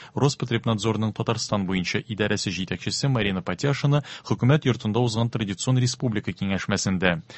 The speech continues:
Шул сәбәпле республика сәламәтлек саклау министрлыгы белән егерменче декабрьгә кадәр медицина күрсәтмәләренә республика Q R коды бирелеп, электрон рәвешкә китерү турында килешенде, диде ул.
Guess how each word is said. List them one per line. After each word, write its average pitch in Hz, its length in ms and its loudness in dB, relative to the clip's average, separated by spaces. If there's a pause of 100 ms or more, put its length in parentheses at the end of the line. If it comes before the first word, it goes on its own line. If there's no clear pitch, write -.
(180)
Шул 165 180 4
сәбәпле 139 500 4
республика 143 480 -2
сәламәтлек 123 400 0
саклау 123 300 0
министрлыгы 120 760 2
белән 139 180 4
егерменче 101 460 2
декабрьгә 104 560 2
кадәр 143 320 6 (240)
медицина 120 440 8
күрсәтмәләренә 120 600 4
республика 127 800 4
Q 120 180 4
R 117 100 6
коды 113 280 2
бирелеп, 104 480 4
электрон 135 400 4
рәвешкә 123 480 6 (180)
китерү 147 380 4
турында 98 380 2
килешенде, 98 580 2
диде 90 180 2
ул. 85 220 2